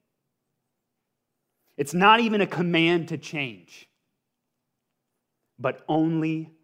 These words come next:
consolation, only comfort through a declaration that the Lord knows his people intimately and cares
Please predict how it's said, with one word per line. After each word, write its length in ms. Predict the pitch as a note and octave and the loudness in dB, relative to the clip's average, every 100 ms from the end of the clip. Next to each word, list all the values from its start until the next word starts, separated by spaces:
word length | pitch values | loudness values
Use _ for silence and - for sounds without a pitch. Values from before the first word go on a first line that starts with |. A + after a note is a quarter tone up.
| _ _ | _ _
consolation, 840 | - A#2+ G#2+ - G#2 F2 - - _ _ _ _ _ _ _ _ _ _ _ _ _ _ _ _ _ - | -10 -8 -8 -12 -14 -14 -18 -20 _ _ _ _ _ _ _ _ _ _ _ _ _ _ _ _ _ -6
only 640 | D3+ D3+ D3+ D3 C#3+ C#3+ - _ _ _ _ | -2 -2 -2 -2 -4 -8 -14 _ _ _ _
comfort 640 | - B2 G2 - - - _ _ _ _ _ _ _ _ _ _ _ _ | -12 -12 -12 -18 -20 -20 _ _ _ _ _ _ _ _ _ _ _ _
through 260 | D#3 D3+ C3+ | -2 2 4
a 200 | A2+ - - A#2+ | 2 -2 -18 -2
declaration 960 | E3 F#3 - F#3+ F3+ D#3+ D3+ D3 D3+ C#3+ | 4 4 4 0 2 2 0 -4 -6 -4
that 160 | C3 | -4
the 80 | B2+ | -6
Lord 320 | B2 B2 A2+ | -6 -8 -8
knows 540 | A#2 C3+ D#3 F#3+ G3+ - | -6 0 2 2 -2 -6
his 260 | F#3+ F3+ | -6 -6
people 640 | - D3+ D3 D#3 E3 F#3 _ _ _ _ _ _ _ _ _ _ _ _ | -12 -16 -14 -10 -10 -12 _ _ _ _ _ _ _ _ _ _ _ _
intimately 720 | F3+ G#3 - B2 F#2+ - F#2 _ _ _ _ _ _ _ _ _ | 0 0 -2 -8 -8 -16 -20 _ _ _ _ _ _ _ _ _
and 200 | C#3 C3 | -8 -8
cares 680 | - - D#3 C3+ G2 E2 - | -8 -6 -4 -2 -4 -10 -20